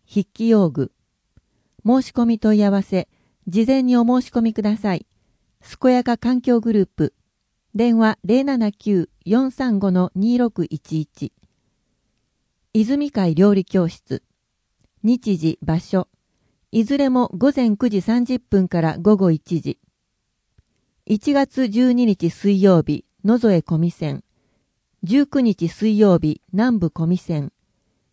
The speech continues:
二十一日金曜日、南部小見線。費用五百円。当日徴収。男性料理教室。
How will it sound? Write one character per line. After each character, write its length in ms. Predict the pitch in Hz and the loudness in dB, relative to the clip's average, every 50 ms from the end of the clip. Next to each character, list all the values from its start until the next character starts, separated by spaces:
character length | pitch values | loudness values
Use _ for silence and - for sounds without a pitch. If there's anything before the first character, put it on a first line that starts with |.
| _ - | _ -4
二 200 | 233 285 294 247 | -2 -2 -2 -2
十 180 | - 233 214 | 0 0 0
一 200 | 196 180 - - | 0 0 -2 -2
日 300 | 190 185 175 - - 170 - | -2 -2 -2 -2 -4 -6 -4
金 260 | - 220 233 233 226 | -2 0 0 2 2
曜 200 | 226 208 185 160 | 4 4 2 2
日、 220 | - 151 147 - _ | 0 -2 -6 -6 _
南 240 | - 202 220 220 196 | -2 0 2 2 2
部 100 | 170 160 | 0 -2
小 140 | - - 160 | -4 -4 -4
見 120 | 151 160 | -4 -4
線。 320 | 160 - - 147 143 151 - _ _ _ _ _ _ _ _ _ _ _ _ _ _ _ | -6 -6 -8 -8 -8 -8 -10 _ _ _ _ _ _ _ _ _ _ _ _ _ _ _
費 200 | - - 240 233 | -10 -4 0 2
用 260 | 220 185 165 156 - _ - | 2 2 2 0 -2 _ -2
五 120 | - 190 | 0 0
百 360 | 214 214 220 208 - - 202 | 2 0 -2 -4 -4 -4 -2
円。 200 | 185 160 143 - - _ _ _ _ _ _ _ _ _ - | -2 0 -2 -4 -8 _ _ _ _ _ _ _ _ _ -2
当 160 | 240 262 262 | 0 0 0
日 280 | 240 233 226 - 226 208 | -2 -4 -6 -6 -6 -4
徴 240 | - - 202 196 | -2 -2 -2 -2
収。 360 | 196 - - 180 175 170 - - _ _ _ _ _ _ _ _ _ _ _ _ _ _ _ _ _ _ _ _ _ _ _ _ _ _ _ _ _ _ _ _ _ - | -2 -4 -4 -4 -4 -4 -4 -8 _ _ _ _ _ _ _ _ _ _ _ _ _ _ _ _ _ _ _ _ _ _ _ _ _ _ _ _ _ _ _ _ _ -2
男 260 | 175 208 262 285 285 | 0 0 0 0 -2
性 220 | - 277 269 262 | -2 -2 -2 0
料 220 | 226 247 247 247 240 | 2 2 2 2 2
理 100 | 233 220 | 0 -2
教 240 | - 247 214 196 | -2 0 0 0
室。 340 | 202 - - _ _ - - | -2 -4 -8 _ _ -12 -12